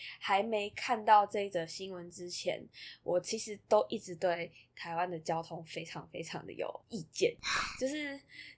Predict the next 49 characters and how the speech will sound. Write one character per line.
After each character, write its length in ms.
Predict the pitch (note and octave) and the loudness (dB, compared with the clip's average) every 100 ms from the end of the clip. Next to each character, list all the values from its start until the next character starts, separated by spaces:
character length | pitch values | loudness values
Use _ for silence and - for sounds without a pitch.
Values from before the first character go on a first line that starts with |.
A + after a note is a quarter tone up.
| - | 0
这 180 | G4 G4 | 2 2
是， 300 | F#4 E4+ - _ _ _ - | 0 -6 -8 _ _ _ 0
这 100 | A4+ | 4
是 200 | A4 G4+ | 4 2
觉 140 | D#4+ | 2
得 80 | D4+ | 2
说， 320 | D#4 D#4 D#4 D#4+ | 0 -2 -2 -4
嗯， 300 | A#3+ A#3 A#3 - | -10 -12 -16 -6
这 100 | G4 | 6
都 160 | G4 F4 | 10 10
是 100 | D#4 | 10
纯 280 | - G#3+ A#3+ | 4 4 4
属 240 | G#3+ G#3 | 0 6
我 100 | F#3 | 6
自 160 | D#3+ A3 | 6 -2
己 160 | F3+ | -6
个 140 | D#3+ F3+ | -2 -4
人 160 | E3 | -4
的 80 | E3 | -6
看 260 | - E3+ E3 | 0 0 0
法 220 | - - | -4 -4
哦。 60 | G3+ | -6
就 80 | |
是 160 | G#3 A#3 - - | -6 -8 -6 -8
我 200 | - F3+ | 4 4
现 140 | F3 A#3 | 6 2
在 60 | |
搬 240 | A3+ F3 F3+ | 4 2 6
到 160 | F3+ | 6
了 60 | A#2+ | 6
桃 260 | - C#3+ D3+ | 2 -4 2
园 180 | D#3 - | 2 2
嘛， 120 | G2 - - | -6 -8 -12
那 320 | A#3 A#3 A3 G#3+ - - | 0 2 2 0 -10 0
桃 200 | F#3+ G3 | 2 2
园 140 | F#3+ | 0
很 240 | G3 F3+ | 2 2
多 160 | E3 F#3 | 4 2
的， 300 | F3+ E3+ E3+ - | 4 2 0 -4
我 120 | - F#4+ | 6 6
觉 60 | |
得 60 | A#4 | 6
桃 200 | A#3+ A3 | 6 4
园 100 | G#3 | 4
的 80 | F#3+ | 0
人 200 | F#3 F3 | 0 -2
行 300 | G3+ F3+ F3+ | -2 -4 4
道 180 | A3 F#3+ | 8 8
比 280 | F3+ D#3+ | 4 -4